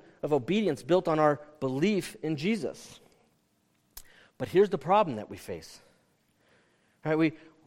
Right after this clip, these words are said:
when we are obedient to Jesus, we think that everything will be perfect. We think life will be rosy. We think, uh, the, the, the, the roses will bud. We think the insecticide we spray on our cucumbers won't kill them.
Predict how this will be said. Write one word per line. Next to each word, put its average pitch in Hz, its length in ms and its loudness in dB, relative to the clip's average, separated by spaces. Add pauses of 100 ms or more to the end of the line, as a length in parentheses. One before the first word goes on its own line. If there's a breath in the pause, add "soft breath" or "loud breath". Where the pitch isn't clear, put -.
(160 soft breath)
when 143 160 0
we 202 100 8
are 180 180 12
obedient 202 500 4
to 151 60 -8
Jesus, 175 360 -2
we 214 100 -2
think 240 300 2
that 202 120 4
everything 214 460 2
will 208 80 2
be 202 140 0
perfect. - 600 -4 (760 soft breath)
We 185 100 -2
think 208 220 2
life 196 280 8
will 214 80 -2
be 208 140 0
rosy. 202 380 4
We 156 100 -2
think, 196 280 -2 (280 loud breath)
uh, 165 320 8
the, 170 200 2
the, 165 140 -2
the, 165 180 6
the 151 260 0 (320)
roses 214 420 6
will 202 120 0
bud. 202 280 6
We 143 80 -2
think 202 180 -4
the 196 80 -6
insecticide 180 600 -2
we 139 180 -4 (240 soft breath)
spray 196 300 2
on 185 100 4
our 170 60 2
cucumbers 160 440 -2
won't 170 200 2
kill 220 180 4
them. 98 240 -4